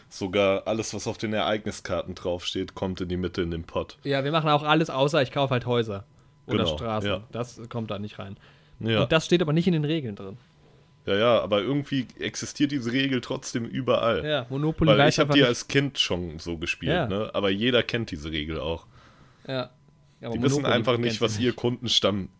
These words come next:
Speaker 1: will.
Speaker 2: Ja. Und mir ist dann aber, ich hab dann mir dann überlegt, was geil wär bei Monopoly, wenn du, es geht halt immer im Kreis. Geil wär's, stell dir
Speaker 1: Mhm.
Speaker 2: vor, du hast das Monopoly-Brett
Speaker 1: Mhm.
Speaker 2: und von der Mitte, wo halt die Bahnhöfe sind quasi,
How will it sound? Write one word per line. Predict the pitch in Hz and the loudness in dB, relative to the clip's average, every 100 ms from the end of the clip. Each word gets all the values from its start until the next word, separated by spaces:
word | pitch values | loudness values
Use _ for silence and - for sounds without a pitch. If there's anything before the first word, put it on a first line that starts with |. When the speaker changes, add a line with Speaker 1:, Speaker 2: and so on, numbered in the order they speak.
| - | -4
Speaker 1:
will. | 92 85 - _ | 0 0 -2 _
Speaker 2:
Ja. | - 135 117 - - - - - | -6 -4 -4 -8 -20 -20 -20 -6
Und | 151 165 | -4 2
mir | 208 | 4
ist | 277 151 | 4 2
dann | 131 | 2
aber, | 123 127 | 2 0
ich | 135 | 0
hab | 208 - | -2 0
dann | 151 | -2
mir | 131 | -2
dann | 131 | 0
überlegt, | 123 127 135 | 0 0 0
was | 113 | -4
geil | - 151 175 | 0 2 4
wär | 110 | 2
bei | 110 | 0
Monopoly, | 107 107 107 120 123 139 | 0 0 -2 -2 -2 -2
wenn | 131 | -2
du, | 131 135 - - _ - | -2 -4 -10 -20 _ -12
es | 139 - | -8 0
geht | 165 | 2
halt | 170 | 2
immer | 143 131 | 0 -2
im | 127 | -4
Kreis. | - 95 - - _ - - - | -10 -12 -12 -14 _ -20 -20 -10
Geil | - 151 196 | 2 4 6
wär's, | 139 160 | 4 4
stell | 165 | 4
dir | 151 | 4
Speaker 1:
Mhm. | |
Speaker 2:
vor, | 165 | 4
du | 160 | 4
hast | 151 143 | 2 0
das | |
Monopoly-Brett | 139 131 180 170 127 123 120 - - _ _ _ _ _ _ _ - | 0 0 0 0 -2 -4 -6 -8 -20 _ _ _ _ _ _ _ -6
Speaker 1:
Mhm. | 92 87 | -4 -2
Speaker 2:
und | 131 | -2
von | 143 | 0
der | 135 | 2
Mitte, | 147 190 156 135 | 2 2 0 2
wo | |
halt | 127 | 0
die | 127 | 0
Bahnhöfe | 127 151 143 131 | 0 2 0 -2
sind | 123 127 | -6 -8
quasi, | 120 120 | -6 -6